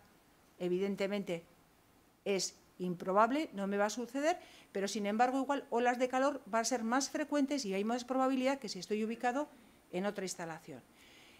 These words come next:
Después de esto vamos a tener en nuestra instalación perfectamente identificados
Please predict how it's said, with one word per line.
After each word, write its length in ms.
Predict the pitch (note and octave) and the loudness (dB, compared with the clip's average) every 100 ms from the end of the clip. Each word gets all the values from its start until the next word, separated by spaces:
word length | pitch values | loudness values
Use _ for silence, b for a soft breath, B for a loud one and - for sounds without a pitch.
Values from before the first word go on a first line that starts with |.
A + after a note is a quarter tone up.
| B | B
Después 320 | F#3 F#3 C4+ | -4 0 0
de 80 | C4 | 2
esto 200 | C#4+ C4+ | 2 2
vamos 200 | A#3 A#3+ | 2 2
a 80 | B3 | -2
tener 300 | A#3+ C4 A3+ | 0 0 0
en 100 | F3+ | -2
nuestra 260 | F3+ - G3 | -6 -6 -6
instalación 600 | F#3+ G3 F#3+ G3 B3+ G3+ | -4 -2 -2 2 0 0
perfectamente 600 | F3+ B3 A#3+ C4 C4 C4 | -4 -4 -2 2 2 2
identificados 760 | B3+ B3 B3 A#3 B3 C4 F3 | 0 0 -4 -4 -2 -2 -2